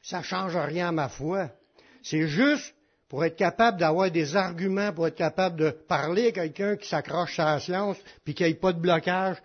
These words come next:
pour penser que, « Ah, ben moi, si c'est un six jours de vingt-quatre atta-, vingt-quatre heures, je suis un scientifique,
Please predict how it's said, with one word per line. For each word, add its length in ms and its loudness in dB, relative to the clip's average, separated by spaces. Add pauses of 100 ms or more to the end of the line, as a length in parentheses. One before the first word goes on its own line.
(260)
pour 160 -12
penser 520 -2
que, « 180 0
Ah, 200 4
ben 140 0
moi, 240 2
si 180 -10
c'est 240 0
un 100 2
six 180 -4
jours 240 0
de 80 2
vingt-quatre 640 0
atta-, 340 -4
vingt-quatre 460 -2
heures, 300 0 (240)
je 60 -20
suis 180 0
un 40 2
scientifique, 680 -4